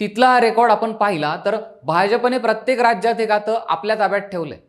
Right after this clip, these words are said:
मागच्या मंत्रिमंडळातही भाजपचे मुख्यमंत्री असताना फडणवीसांनी गृह खातं हे स्वतःच्याच ताब्यात ठेवलं होतं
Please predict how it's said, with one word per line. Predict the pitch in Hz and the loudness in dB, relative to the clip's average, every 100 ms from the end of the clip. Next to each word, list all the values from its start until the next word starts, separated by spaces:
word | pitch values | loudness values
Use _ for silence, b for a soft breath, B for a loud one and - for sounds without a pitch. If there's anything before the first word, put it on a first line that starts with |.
| _ _ _ 113 | _ _ _ -10
मागच्या | 117 143 180 | -8 -6 -6
मंत्रिमंडळातही | 180 190 190 185 190 190 170 156 - - - | -4 -4 -2 0 0 0 0 -2 -4 -2 0
भाजपचे | 156 180 226 247 262 | 2 2 4 2 2
मुख्यमंत्री | 240 226 262 254 226 | -2 0 0 0 4
असताना | 247 233 233 226 226 | 4 4 0 -2 0
फडणवीसांनी | 226 214 220 220 220 202 214 | 0 0 -2 0 -2 -2 -4
गृह | 180 190 220 | 2 4 4
खातं | 220 196 101 123 | 4 0 -4 -10
हे | 135 | -8
स्वतःच्याच | 165 180 196 214 196 | -4 0 0 0 2
ताब्यात | 160 175 | 0 0
ठेवलं | 190 190 190 | -2 -4 -4
होतं | 196 190 208 | -4 -6 -10